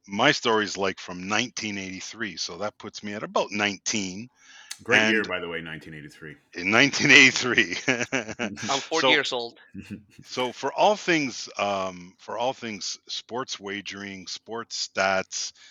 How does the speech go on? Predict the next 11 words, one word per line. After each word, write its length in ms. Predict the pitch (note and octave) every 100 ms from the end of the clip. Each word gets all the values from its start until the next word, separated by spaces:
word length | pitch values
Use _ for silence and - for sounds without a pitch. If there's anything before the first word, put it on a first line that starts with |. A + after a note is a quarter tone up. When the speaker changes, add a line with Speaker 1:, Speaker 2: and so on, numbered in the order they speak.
| - _ _
Speaker 1:
um, 600 | F2+ F2 E2+ E2 D#2+ D#2 _ _ _ -
fantasy, 1200 | - - - A#2+ B2 A#2+ G#2+ - G#2+ G#2 G2+ G2+ F#2+ - - - -
um, 500 | F#2 F2+ F2+ F2+ F2 G2 _
we 180 | B2+
had 260 | D3 C3 G#2+
this 140 | G2
publication 760 | - A2 F#2+ F#2 - F#2 - E2+
that 140 | D#2+ D2+
we 140 | F2+ G2
followed, 640 | - - F2 F2 E2+ E2 - _ _ _ _ _
um, 580 | F#2 E2+ E2 D#2+ D#2 D2+